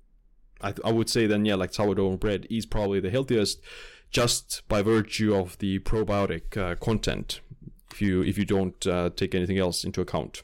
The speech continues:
Next question, is natto a good source of spermidine? So, uh, natto, this, uh, fermented soybean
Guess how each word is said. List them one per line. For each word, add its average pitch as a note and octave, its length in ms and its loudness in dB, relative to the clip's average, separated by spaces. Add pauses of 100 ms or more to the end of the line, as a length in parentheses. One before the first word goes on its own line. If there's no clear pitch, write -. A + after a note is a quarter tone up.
Next A#2 200 0
question, C#3 500 0
is G#2+ 140 -2
natto B2 500 2
a G#2+ 80 0
good A#2+ 240 0
source B2 340 2
of F#2+ 100 -4
spermidine? G#2 680 0 (800)
So, B2+ 240 2
uh, A2 120 4
natto, B2+ 580 2
this, G#2 260 2
uh, G#2+ 80 2
fermented A#2+ 440 0
soybean B2+ 580 2